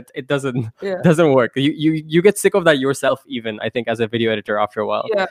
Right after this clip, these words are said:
Speaker 1: Like, uh, I think when I started, I, uh, like, posting on Instagram as well, I, I used to do that a little bit, uh, in the beginning.
Speaker 2: Mm-hmm.
Speaker 1: I used to overdo it a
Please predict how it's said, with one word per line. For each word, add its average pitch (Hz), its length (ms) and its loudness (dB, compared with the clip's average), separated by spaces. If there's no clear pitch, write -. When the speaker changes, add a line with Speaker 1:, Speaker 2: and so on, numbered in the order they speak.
Speaker 1:
Like, 131 180 2
uh, 127 120 2
I 143 60 2
think 190 120 6
when 185 80 8
I 190 100 6
started, 165 220 4
I, 127 140 4
uh, 120 200 -6
like, 123 220 -2
posting 151 260 0
on 127 80 -2
Instagram 127 380 -2
as 110 100 -4
well, 117 240 0
I, 123 280 0
I 131 80 2
used 165 200 4
to 190 60 0
do 156 80 10
that 147 180 8
a - 20 4
little 135 220 6
bit, 120 200 0
uh, 120 120 -6
in 139 100 -8
the 127 60 -4
beginning. 117 300 0
Speaker 2:
Mm-hmm. 110 60 -2
Speaker 1:
I 117 100 -2
used - 80 -20
to - 40 -6
overdo 135 300 2
it 117 60 2
a 117 40 -2